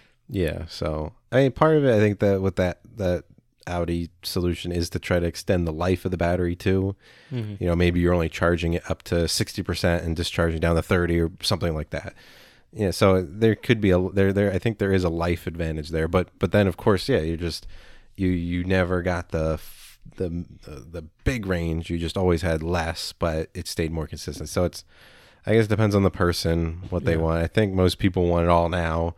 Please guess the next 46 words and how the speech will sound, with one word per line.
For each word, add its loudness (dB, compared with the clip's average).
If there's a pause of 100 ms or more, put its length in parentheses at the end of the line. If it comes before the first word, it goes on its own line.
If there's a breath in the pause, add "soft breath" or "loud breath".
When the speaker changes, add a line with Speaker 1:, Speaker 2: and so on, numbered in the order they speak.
(540 soft breath)
Speaker 2:
Yeah, 0
Speaker 1:
um, -4 (140)
which -4
is 0
Speaker 2:
especially -4
Speaker 1:
the -8
Speaker 2:
Americans. -12
Speaker 1:
<laughs> 2
which -6
is -6
what 0
the -6
Tesla 0
approach -4
was, -2
which -8
is, -6
I, -2
I -4
think 2
it's 0
fine. 0
It's -2
just, -6 (840 soft breath)
uh, 0 (220)
may 0
su-, -6
make 0
sure, -2 (280)
I -8
guess, -4 (300)
you -2
know, 0
make 0
sure -4
your -4
customer -6
understands -4
that, -6
that, -6 (500)
uh, -12
you -8
know, -8 (600 loud breath)
Speaker 2:
Mm-hmm. -8
Speaker 1:
five 0
years, 4